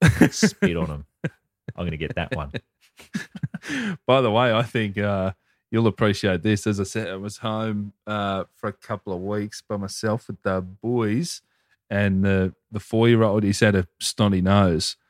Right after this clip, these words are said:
Speaker 1: Mm.
Speaker 2: But because I'm only, uh, the only one at home, it's time for a few dad lessons, trying to teach him how to jet snot.
Speaker 1: Yeah. Did you?
Speaker 2: A snot rocket.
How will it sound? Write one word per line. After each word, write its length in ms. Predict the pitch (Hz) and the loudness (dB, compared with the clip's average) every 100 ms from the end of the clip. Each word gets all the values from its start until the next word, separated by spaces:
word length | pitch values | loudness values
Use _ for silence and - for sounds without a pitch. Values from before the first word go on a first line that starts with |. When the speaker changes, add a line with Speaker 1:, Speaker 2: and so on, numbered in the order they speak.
| - | -16
Speaker 1:
Mm. 220 | 85 80 | -12 -8
Speaker 2:
But 100 | 76 | -2
because 300 | 104 107 113 | 0 2 2
I'm 120 | 107 104 | 4 4
only, 280 | 101 101 | 4 4
uh, 100 | 98 98 _ _ _ | 2 0 _ _ _
the 80 | 110 | 0
only 160 | 107 101 | 2 2
one 160 | 98 | 2
at 100 | 95 | 2
home, 260 | 92 98 143 | 2 2 2
it's 220 | 95 - - 98 - | 0 -4 -10 -14 -4
time 180 | - 101 | 0 0
for 140 | 92 | 0
a 40 | 90 | -4
few 200 | - 95 | 0 0
dad 260 | 98 95 | 2 2
lessons, 540 | 104 101 - 117 160 - - | 2 2 2 0 0 -6 -2
trying 200 | - 95 | 2 2
to 60 | |
teach 280 | 87 107 98 | 4 2 4
him 80 | 104 | 4
how 80 | 98 | 6
to 100 | 87 | 4
jet 280 | 82 107 - | 4 2 4
snot. 320 | 127 143 - _ _ _ | 4 4 4 _ _ _
Speaker 1:
Yeah. 180 | - 80 69 _ _ _ _ _ _ | -10 -10 -10 _ _ _ _ _ _
Did 180 | 107 139 | -6 -2
you? 140 | 160 | -2
Speaker 2:
A 80 | 104 | -4
snot 300 | - 110 107 | -4 -2 0
rocket. 340 | 101 110 160 | 0 2 0